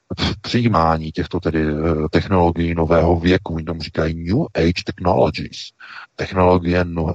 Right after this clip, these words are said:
nového věku. To je samozřejmě globalistické označení. Eh, velmi, velmi značné. No a, eh, ti lidé samozřejmě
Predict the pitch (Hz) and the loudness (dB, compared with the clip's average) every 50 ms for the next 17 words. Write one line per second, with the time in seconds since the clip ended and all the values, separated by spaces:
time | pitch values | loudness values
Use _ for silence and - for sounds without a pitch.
0 | - - 90 82 82 85 80 78 82 87 80 95 104 - - - - - 78 - | -2 -2 -2 0 2 2 2 2 2 2 4 2 2 2 0 -8 -10 -10 -10 -8
1 | - 85 - - - 82 80 - 80 80 85 95 98 101 92 - - - 85 - | -8 -8 -8 -8 -8 -8 -4 0 0 2 2 4 2 2 2 0 -2 -8 -10 -8
2 | - 80 80 78 78 76 80 78 - - - 78 73 - 78 - - - - - | -8 -6 -6 -6 -6 -8 -8 -8 -6 -6 -8 -8 -8 -12 -16 -18 -18 -16 -16 -16
3 | - - - - - - - - - _ _ - - - - - - - - - | -16 -16 -14 -14 -14 -14 -14 -16 -18 _ _ -14 -12 -12 -12 -10 -10 -8 -4 -2
4 | - 92 - - - 78 78 80 82 80 76 - 85 85 - 92 90 82 82 85 | 0 0 0 0 2 2 2 2 2 0 0 -2 -4 -4 -4 -2 0 2 2 2
5 | 85 82 82 82 78 78 87 95 92 - - 82 67 65 67 - _ _ _ - | 2 2 2 0 2 2 0 2 2 0 -2 -2 -6 -8 -10 -14 _ _ _ -20
6 | - _ - 82 76 76 - _ _ _ _ _ - 85 82 78 76 73 71 - | -18 _ 0 0 0 0 -2 _ _ _ _ _ -2 0 0 0 0 -2 -4 -8
7 | _ _ _ - 87 82 78 78 - _ - - 85 78 87 85 95 107 117 135 | _ _ _ -6 -6 -4 -4 -6 -8 _ -2 0 2 4 4 4 4 4 4 4
8 | 147 151 - - 123 123 127 127 120 127 131 127 135 139 139 139 139 139 139 127 | 2 0 -2 -4 -4 -4 -2 -2 -2 -2 -2 0 0 0 2 2 4 4 2 0